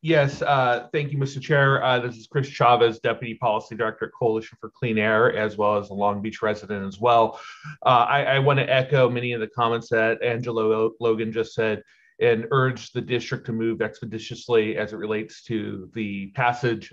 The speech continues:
of a rail yard I S R. Uh, already, as you know, has been said many, many times,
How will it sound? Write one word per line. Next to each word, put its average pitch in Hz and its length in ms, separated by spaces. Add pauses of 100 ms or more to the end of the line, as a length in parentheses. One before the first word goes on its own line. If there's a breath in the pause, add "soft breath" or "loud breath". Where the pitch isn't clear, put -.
of 110 200
a 101 200
rail 107 260
yard 104 240
I 104 180
S 104 200
R. 110 280 (460 loud breath)
Uh, 107 540 (440)
already, 131 560
as 127 300 (160)
you 127 100
know, 120 80
has 113 180
been 117 140
said 117 380
many, 123 280
many 113 320
times, 110 600